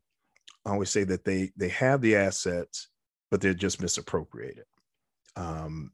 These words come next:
you know, either they are cr-, predatory lending, or they've made some bad decisions. They've had the assets, they've just been misappropriated. So when we see people use,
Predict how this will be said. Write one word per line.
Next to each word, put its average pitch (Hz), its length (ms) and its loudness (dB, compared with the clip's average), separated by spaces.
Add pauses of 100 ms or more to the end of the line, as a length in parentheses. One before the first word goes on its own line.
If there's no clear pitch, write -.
you 110 140 2
know, 90 180 2
either 98 340 2
they 90 540 -2 (100)
are 87 420 -4 (120)
cr-, - 100 -2 (120)
predatory 87 560 0
lending, 123 680 6 (100)
or 90 600 2 (440)
they've 90 180 0
made 92 220 2
some 92 160 -2
bad 87 240 0
decisions. 110 680 4 (480)
They've 95 220 0
had 117 300 4
the 131 160 6
assets, 127 600 0
they've 95 160 -6
just 95 260 -2
been 92 160 2
misappropriated. 87 880 -4 (580)
So 110 200 8
when 104 120 8
we 104 80 6
see 156 220 4
people 104 600 2
use, 113 680 0